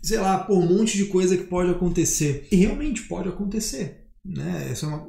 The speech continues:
essa é uma coisa que a gente tem que deixar claro desde o início. Tem que deixar claro desde o início, isso pode acontecer.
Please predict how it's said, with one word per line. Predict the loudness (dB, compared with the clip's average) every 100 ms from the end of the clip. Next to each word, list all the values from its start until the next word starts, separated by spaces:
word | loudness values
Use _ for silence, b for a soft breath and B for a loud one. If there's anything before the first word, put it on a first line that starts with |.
| -10
essa | -6
é |
uma | -2
coisa | 2 2
que | 4
a |
gente | 2 0
tem | -2
que | 0
deixar | 0 -2 -4 -8
claro | -8 -6 -4
desde | -2 0 0
o |
início. | 2 2 0 -2 -10 -18 -20 -20 _ -6
Tem | -2
que |
deixar | 0 -2 -4
claro | -4 -4
desde | 0 0
o |
início, | 2 0
isso | -2 -6 -6
pode | -4 -2
acontecer. | 0 -2 -2 -4 -4 -8 -12